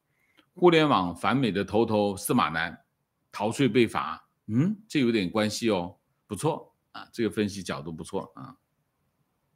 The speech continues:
观点，司马南对民营企业家的舆论胁迫，就是依靠所谓的爱国舆论力量对民营企业收入保-，收保护费，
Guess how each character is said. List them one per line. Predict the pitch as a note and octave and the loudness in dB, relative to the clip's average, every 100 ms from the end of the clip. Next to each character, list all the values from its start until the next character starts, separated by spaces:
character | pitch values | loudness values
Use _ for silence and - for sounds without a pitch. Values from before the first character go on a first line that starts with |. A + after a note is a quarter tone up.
| _ _ _ _ _ _ _ _ _ _ _ _ _ _ _ _ _ _ _ _ _ _ _ _ _ - | _ _ _ _ _ _ _ _ _ _ _ _ _ _ _ _ _ _ _ _ _ _ _ _ _ 4
观 | C#3 C3+ | 6 6
点， | F#2 - _ - - _ _ | 4 -2 _ -20 -20 _ _
司 | - - G#3 | -4 0 6
马 | - G#2+ | 8 8
南 | G#2 A#2 C3+ | 6 4 4
对 | D#3 B2 | 6 6
民 | A2 D3 | 6 4
营 | C3+ | 2
企 | - | 0
业 | G2 | 0
家 | G#2 B2+ | 4 4
的 | A#2+ A2+ G2 | 4 4 4
舆 | F#2 A#2+ | 2 4
论 | C3 | 4
胁 | G#2+ G2+ | 2 0
迫， | A2+ D3 G2 - _ _ - - | 2 2 0 -6 _ _ -20 2
就 | E3 | 2
是 | C3+ A2+ | 4 0
依 | C3 | 0
靠 | C#3 B2 | 2 2
所 | - F2 | 2 0
谓 | G#2+ | 0
的 | G#2+ | 2
爱 | C#3+ C3 | 4 4
国 | G#2+ A2+ | 4 2
舆 | F#2+ A2 | 2 2
论 | B2 A#2+ | 4 4
力 | A#2+ | 4
量 | A2 F#2 - _ _ - | 2 -2 -8 _ _ 2
对 | C#3+ A2+ | 4 6
民 | G#2+ C3+ | 6 6
营 | C3 | 4
企 | F#2+ | 0
业 | F#2+ | -2
收 | - C3 | 0 2
入 | C3+ | 2
保-， | F#2+ D2+ - | 0 -4 -6
收 | - C3+ | 0 2
保 | A#2+ D2+ | 2 -2
护 | - A2+ | -2 2
费， | D#3 D#3+ - | 4 2 -2